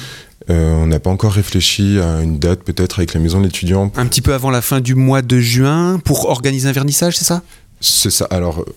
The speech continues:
Speaker 1: il va voir avec la Maison de l'étudiant si vernissage il y a, ça serait, ça serait sympa. Mais, euh, oui, en tout cas,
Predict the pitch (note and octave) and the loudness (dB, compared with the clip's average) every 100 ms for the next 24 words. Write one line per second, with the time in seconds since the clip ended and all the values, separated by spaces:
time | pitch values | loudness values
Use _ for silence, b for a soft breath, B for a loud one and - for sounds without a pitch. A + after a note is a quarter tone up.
0 | - _ - C#2 E2+ D#2+ D2+ E2+ D#2+ - | -20 _ -8 -2 2 2 2 0 0 -2
1 | E2 E2+ D#2+ - F2 F2 - F#2+ E2+ D#2 | 0 0 0 0 0 0 0 -2 -2 -2
2 | E2 E2 E2 D#2 D#2+ G2+ - B B B | 0 0 0 0 0 -2 -4 B B B
3 | - C#2+ - - D2 D2 C#2+ - D2+ - | -6 -2 0 0 2 0 -4 -6 -4 -2
4 | D2+ F2 B2 B B B B B F#2 F#2 | -2 -2 -4 B B B B B 2 4
5 | F2+ E2+ F#2+ F#2 D2+ - G2+ F#2 | 4 4 2 0 -2 -2 -2 -2